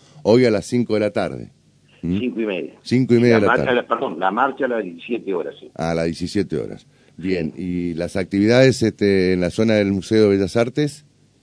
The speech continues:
Speaker 2: A las, sí, diecisiete y treinta.
Speaker 1: Ujú, ujú.
Speaker 2: Y
Speaker 1: Eh,
Speaker 2: termina todo a las doce. Está
Speaker 1: mm.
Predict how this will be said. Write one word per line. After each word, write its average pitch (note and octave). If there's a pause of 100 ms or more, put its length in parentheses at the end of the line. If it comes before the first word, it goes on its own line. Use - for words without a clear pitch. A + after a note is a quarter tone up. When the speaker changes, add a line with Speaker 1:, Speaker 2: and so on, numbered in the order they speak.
(160)
Speaker 2:
A A2+
las, A#2 (260)
sí, D#3+
diecisiete G#2+
y F#2+
treinta. G#2
Speaker 1:
Ujú, D2+ (100)
ujú. C2+
Speaker 2:
Y A#1+ (400)
Speaker 1:
Eh, F2+ (140)
Speaker 2:
termina A2
todo A2
a B2
las G2+
doce. E2 (100)
Está -
Speaker 1:
mm. D2